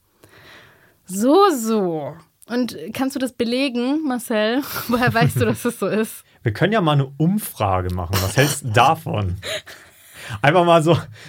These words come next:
Speaker 2: eine Umfrage veranstalten. Das kann ich sogar bei mir bei Best of Kleinanzeigen auf der Sa-, Seite machen. Ob Leute schon mal was verschenkt haben und wenn ja, ob sie es dann auch gebracht haben.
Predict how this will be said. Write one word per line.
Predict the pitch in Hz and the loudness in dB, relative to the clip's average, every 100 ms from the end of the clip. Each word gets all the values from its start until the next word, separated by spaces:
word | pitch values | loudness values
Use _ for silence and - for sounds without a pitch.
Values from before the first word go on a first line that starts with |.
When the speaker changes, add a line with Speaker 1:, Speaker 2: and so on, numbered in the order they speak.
| 120 | -2
Speaker 2:
eine | 151 | 0
Umfrage | 170 196 220 - 160 160 | 2 2 2 2 4 4
veranstalten. | 160 143 151 160 - 151 156 | 0 -2 -2 -2 2 2 2
Das | 143 | 0
kann | 202 | 0
ich | 202 | 2
sogar | 175 | 0
bei | 147 151 | 2 2
mir | 165 | 2
bei | 147 | 0
Best | 131 160 | 0 0
of | 139 - | -2 0
Kleinanzeigen | 147 170 110 117 110 | 0 0 -2 0 0
auf | 110 107 | -2 -2
der | 107 | -2
Sa-, | 110 107 107 | 0 -2 -6
Seite | 113 113 113 107 | -4 -2 0 -2
machen. | 107 135 160 - - - | -2 -2 -4 -8 -16 -4
Ob | 139 123 | -2 0
Leute | 120 170 202 190 | 4 4 2 -2
schon | 165 | -2
mal | 151 135 | 0 2
was | 135 131 - - _ _ _ _ _ | 0 0 -8 -14 _ _ _ _ _
verschenkt | - 117 - 143 202 202 - | -6 -4 0 0 -2 -6 0
haben | 185 180 | 0 0
und | 139 127 | -4 -2
wenn | 131 | -2
ja, | 123 135 165 - | 2 4 2 0
ob | 143 | -6
sie | 131 | -8
es | - | -4
dann | 127 123 | -4 -2
auch | 123 120 - - _ _ - | 0 0 -2 -20 _ _ -10
gebracht | 110 104 113 - - | -6 0 0 0 -10
haben. | 95 90 92 | -10 -10 -12